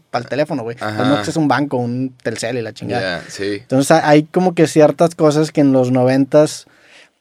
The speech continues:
Speaker 1: mm, como que se las creo más. Y, y, y digo, sé que, sé que es la nostalgia actuando en mí, porque la nostalgia es una mentirosa. La nostalgia
Speaker 2: Ujú.
Speaker 1: solamente te hace recordar lo bonito y lo bueno.
Speaker 2: Ujú.
Speaker 1: Pero como que me gusta más eso.
Speaker 2: Ahorita,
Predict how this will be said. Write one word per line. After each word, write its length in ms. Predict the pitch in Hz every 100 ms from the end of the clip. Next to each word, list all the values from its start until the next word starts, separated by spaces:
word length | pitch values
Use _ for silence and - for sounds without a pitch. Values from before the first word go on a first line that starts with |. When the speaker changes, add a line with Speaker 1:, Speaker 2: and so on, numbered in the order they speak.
| _ -
Speaker 1:
mm, 200 | 131 135 - -
como 280 | - 139 131
que 380 | 135 127 120 113
se 140 | -
las 180 | 127 123
creo 300 | - 135 139
más. 380 | 139 131 123 -
Y, 220 | - 135 156
y, 220 | 151 165
y 260 | 156 147 156
digo, 240 | 175 160
sé 220 | - 170
que, 140 | 196 185
sé 200 | - 180
que 100 | 196
es 60 |
la 100 | 214
nostalgia 500 | 196 143 - 151 165
actuando 320 | 160 156 156
en 100 | 147
mí, 140 | 143 175
porque 240 | 170 139
la 100 | 127
nostalgia 440 | 123 113 127 123 139
es 40 |
una 140 | 135 135
mentirosa. 580 | 127 113 110 123 175 175 -
La 100 | -
nostalgia 380 | 123 120 123 123
Speaker 2:
Ujú. 60 | 139
Speaker 1:
solamente 440 | 139 139 131 135
te 80 | 135
hace 160 | 127 131
recordar 380 | 123 110 104
lo 80 | 117
bonito 300 | 113 104 -
y 20 |
lo 100 | 123
bueno. 240 | 104 110 185 - -
Speaker 2:
Ujú. 360 | 92 95 95 95 90
Speaker 1:
Pero 560 | 113 113 113 107 107 104
como 260 | 117 113
que 120 | 107 113
me 140 | 113
gusta 320 | 113 - 135
más 240 | 135 139 170
eso. 160 | 170
Speaker 2:
Ahorita, 580 | 113 113 117 139 135 120